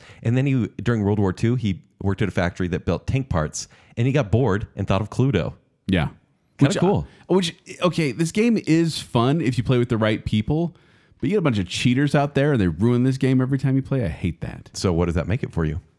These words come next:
Speaker 2: This one's a tier two for me because I recently, I, I kinda remember loving it, and then I kinda hated it for a bit, and I just played
Speaker 1: Right.
Speaker 2: it, I played it recently,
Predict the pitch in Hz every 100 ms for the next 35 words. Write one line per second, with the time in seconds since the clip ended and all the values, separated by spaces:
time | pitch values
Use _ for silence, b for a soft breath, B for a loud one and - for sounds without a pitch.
0 | _ _ _ 139 170 214 175 - 147 139
1 | - 170 151 80 64 50 - b b b
2 | b 110 120 - 143 127 107 - 123 113
3 | 120 143 160 131 131 - 110 98 131 208
4 | 196 127 139 - _ _ _ _ 117 170
5 | 165 127 107 127 156 180 165 117 107 104
6 | 101 107 92 92 113 131 143 131 143 113
7 | 127 95 85 - 104 - 117 101 85 110
8 | 139 160 175